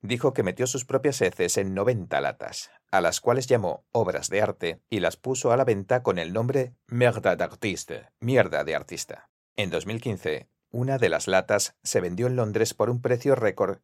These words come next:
de ciento ochenta y dos mil quinientas libras, unos doscientos cuarenta mil dólares, cientos de veces el precio de su peso en oro. También firmó con su nombre los cuerpos de mujeres desnudas como parte de una serie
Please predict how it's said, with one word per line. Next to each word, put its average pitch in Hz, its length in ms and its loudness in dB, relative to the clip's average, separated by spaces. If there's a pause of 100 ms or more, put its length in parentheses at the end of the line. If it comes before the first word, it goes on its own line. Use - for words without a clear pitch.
de 90 240 -2
ciento 131 480 -2
ochenta 98 520 0
y 80 120 -4
dos 71 200 -6
mil 120 200 -6
quinientas 92 680 -6
libras, - 540 -10
unos 113 380 -2
doscientos 120 560 -4
cuarenta 87 380 0
mil 120 180 -4
dólares, 58 580 -6
cientos 123 400 -2
de 87 80 -4
veces 95 400 -2
el 82 140 -6
precio 120 320 -2
de 120 100 -2
su 82 140 -6
peso 80 280 -4
en 73 120 -6
oro. - 320 -12 (200)
También 92 440 -2
firmó 104 340 -2
con 120 140 2
su 107 140 -4
nombre 95 300 0
los 98 180 0
cuerpos 107 380 0
de 104 100 0
mujeres 101 440 -4
desnudas 101 480 -4
como 95 300 -4
parte 120 360 2
de 101 120 0
una 123 180 -2
serie 87 480 -4